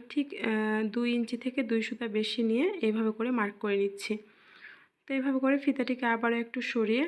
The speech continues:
আবারও সোয়া দুই ইঞ্চিতে মার্ক করে নিতে হবে। তো এইভাবে করে মাপটা নিলে আপনারা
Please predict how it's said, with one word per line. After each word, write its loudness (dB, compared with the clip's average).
আবারও 2
সোয়া -2
দুই 2
ইঞ্চিতে -2
মার্ক 0
করে -2
নিতে 0
হবে। -2
তো -8
এইভাবে 0
করে 2
মাপটা 2
নিলে 0
আপনারা 2